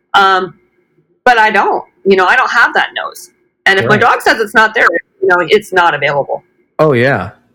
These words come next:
Speaker 2: A-, a-, and, and like you said, and I see it on the professional side of things, unfortunately, more times than not,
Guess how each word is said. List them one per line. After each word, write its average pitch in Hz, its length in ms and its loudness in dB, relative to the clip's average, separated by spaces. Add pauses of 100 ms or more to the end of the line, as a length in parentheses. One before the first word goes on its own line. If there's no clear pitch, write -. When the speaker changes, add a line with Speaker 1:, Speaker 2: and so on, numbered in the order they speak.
Speaker 2:
A-, 147 60 2
a-, - 580 -6
and, 156 160 2
and 147 180 0
like 135 160 0
you 131 100 0
said, 127 480 0
and 123 300 0 (220)
I 147 260 2
see 127 420 0
it 120 340 -6
on 120 160 0
the 110 100 0
professional 110 500 -2
side 107 220 -2
of 107 100 -2
things, 107 340 -2 (320)
unfortunately, 110 500 0
more 107 160 0
times 107 340 -2
than 107 140 -2
not, 104 340 -2